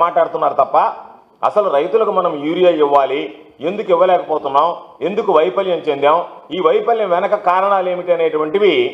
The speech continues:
విశ్లేషించుకునేటువంటి పరిస్థితిలో ఈ ప్రభుత్వం లేకపోవడం రైతుల పట్ల మీకున్నటువంటి చిత్తశుద్ధికి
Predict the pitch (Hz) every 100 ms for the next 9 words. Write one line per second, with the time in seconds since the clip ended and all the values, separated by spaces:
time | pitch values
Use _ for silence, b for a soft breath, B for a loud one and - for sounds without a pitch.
0 | - - _ _ - 147 233 277 202 208
1 | - 175 160 156 151 143 139 143 160 208
2 | 131 135 160 170 151 127 135 127 127 127
3 | 202 160 - - _ - 160 208 220 175
4 | 170 196 165 151 147 135 135 151 165 139
5 | 139 127 123 165